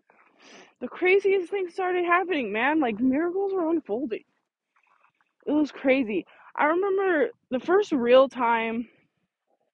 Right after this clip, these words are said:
we, uh, grouped together again, me and his family,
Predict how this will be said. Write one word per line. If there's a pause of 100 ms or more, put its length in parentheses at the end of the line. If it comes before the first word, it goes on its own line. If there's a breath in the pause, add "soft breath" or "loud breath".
(500)
we,
uh, (1000 soft breath)
grouped
together
again,
me
and
his
family,